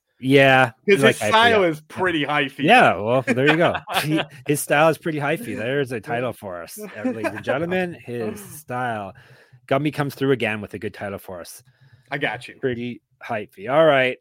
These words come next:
Speaker 1: uh, let's go to the co-main event, shall we? It is for the Alpha interim strawweight championship. So you know where my, what my next question is gonna be,
Speaker 2: Oh,
Speaker 1: Gumby.
Speaker 2: yeah, it was, um, Ro-, Rose Conceição or Conceição. Uh, I can't remember how to say her name. She's a Brazilian,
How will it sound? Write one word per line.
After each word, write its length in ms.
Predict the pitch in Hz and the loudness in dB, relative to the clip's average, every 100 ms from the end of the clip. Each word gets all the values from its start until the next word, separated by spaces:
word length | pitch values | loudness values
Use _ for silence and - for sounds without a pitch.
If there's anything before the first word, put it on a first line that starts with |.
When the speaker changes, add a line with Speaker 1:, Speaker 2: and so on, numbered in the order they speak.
| - | -10
Speaker 1:
uh, 260 | 123 123 123 | -4 0 0
let's 140 | 139 - | 0 2
go 140 | 208 | 2
to 160 | - 175 | 2 -2
the 140 | 143 | -4
co-main 360 | - 135 120 107 | -4 -4 -2 -4
event, 280 | 101 101 | -4 -8
shall 260 | - 123 135 | -6 -2 0
we? 320 | 135 135 139 - | 0 -2 -4 -6
It 220 | 135 156 | -4 -2
is 540 | 156 180 170 180 202 | 0 2 4 4 2
for 140 | - 165 | -2 -2
the 100 | 156 | 0
Alpha 300 | 160 170 160 190 | -2 -4 -4 -2
interim 420 | 208 - 185 139 | -2 0 0 0
strawweight 360 | - 143 135 | -2 -2 -2
championship. 440 | - 147 - 165 - | -2 -6 -6 -10 -8
So 140 | 151 | -4
you 80 | 143 | 0
know 120 | 143 | 2
where 160 | 139 127 | 2 0
my, 140 | 127 | -4
what 300 | 113 123 123 | -8 -8 -8
my 80 | 120 | -8
next 220 | 110 - | -10 -10
question 300 | - 95 98 | -12 -12 -14
is 60 | 90 | -14
gonna 140 | 101 | -12
be, 180 | 98 98 | -8 2
Speaker 2:
Oh, 140 | 196 | 4
Speaker 1:
Gumby. 60 | 185 | 6
Speaker 2:
yeah, 200 | 180 180 - - | 4 2 -2 -6
it 180 | 196 175 | -4 0
was, 240 | 202 180 | 0 0
um, 580 | 196 185 175 165 151 131 _ _ _ _ _ - | 0 2 2 -2 -6 -16 _ _ _ _ _ -4
Ro-, 360 | 156 196 208 | 2 2 0
Rose 440 | 160 180 208 208 - | -2 0 2 -2 -6
Conceição 1040 | - 185 185 160 175 170 185 - 226 214 165 | -6 -6 -8 -14 -12 -10 -10 -6 -4 -4 -6
or 100 | 151 | -10
Conceição. 1160 | 165 170 156 170 170 185 185 202 202 202 196 156 _ - | -8 -10 -8 -8 -6 -8 _ -10 -10 -10 -14 _ _ -14
Uh, 160 | 135 | -10
I 100 | 127 | -8
can't 200 | 139 156 | -6 -6
remember 200 | 131 135 | -6 -8
how 80 | 127 | -8
to 80 | 120 | -10
say 140 | - | -10
her 120 | 117 110 | -10 -10
name. 200 | 107 101 | -14 -16
She's 180 | 143 | -12
a 60 | 156 | -8
Brazilian, 720 | 151 135 139 131 131 123 117 | -6 -6 -6 -6 -8 -10 -16